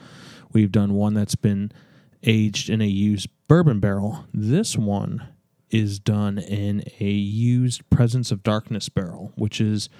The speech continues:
their whiskey distilled from Four Hands'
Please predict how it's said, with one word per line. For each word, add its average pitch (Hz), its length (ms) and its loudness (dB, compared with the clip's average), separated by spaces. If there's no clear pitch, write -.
their 120 880 2
whiskey 110 680 0
distilled 110 560 -2
from 104 440 -2
Four 120 320 4
Hands' 104 680 -4